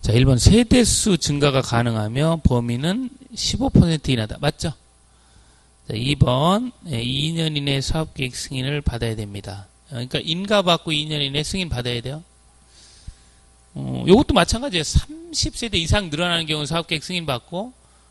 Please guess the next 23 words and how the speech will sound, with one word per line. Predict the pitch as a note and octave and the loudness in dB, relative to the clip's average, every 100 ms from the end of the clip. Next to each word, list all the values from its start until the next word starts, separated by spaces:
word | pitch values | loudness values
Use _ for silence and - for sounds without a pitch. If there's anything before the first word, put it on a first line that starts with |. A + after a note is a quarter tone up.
| _ _ _ - | _ _ _ -14
스물아홉 | - C4 F#3+ E3+ | -6 2 2 2
세대까지는 | D#3+ F#3 E3+ D3 C#3 D3 | -2 -6 -4 -4 -6 -8
그냥 | D#3 E3 G3+ _ _ | -8 -8 -10 _ _
리모델링 | B2+ C3+ C#3 C3 C3 | -8 -6 -4 -6 -6
허가 | B2+ G3 G#3 E3 D3+ D#3+ | -8 -6 -4 -4 -6 -14
받으면 | - A2+ A2+ A#2 | -12 -12 -10 -10
돼요. | - _ _ _ _ _ _ _ _ _ _ _ _ _ _ _ _ _ _ _ _ _ _ _ _ _ _ _ _ _ _ A#2+ | -10 _ _ _ _ _ _ _ _ _ _ _ _ _ _ _ _ _ _ _ _ _ _ _ _ _ _ _ _ _ _ -8
예, | |
삼 | G#2+ - A#3 | -2 0 2
번 | F#3+ D#3 G3 E4 - _ _ _ _ _ _ | 4 6 4 -2 -20 _ _ _ _ _ _
서면 | - - B3+ D4+ A#3+ | -14 -8 -6 -2 -2
철회. | - - A#3 A#2 - _ _ _ _ _ | 0 0 0 -4 -8 _ _ _ _ _
철회는 | - C#4 E4 A#3 | -4 -2 0 -2
누구 | D3+ D#3+ G3 | -2 0 2
얘기 | F#3 | 2
나와야 | F3+ E3 D#3 | 0 0 0
돼? | C#3 D3+ | 0 -4
삼 | E3+ F3 | -4 -4
번은 | E3 F3+ | -4 -4
지문기인데 | E3+ D#3+ D3 C#3+ D3 A3+ _ _ _ | -6 -6 -6 -6 -8 -12 _ _ _
철회 | - F#3+ | -8 -6
건은 | F3+ F#3 F#3+ C#4 _ _ _ _ _ _ _ _ | -4 -4 -6 -8 _ _ _ _ _ _ _ _
얘하고 | - D3 D3 C#3+ F#3 C#4+ | -2 0 0 -2 -6 -10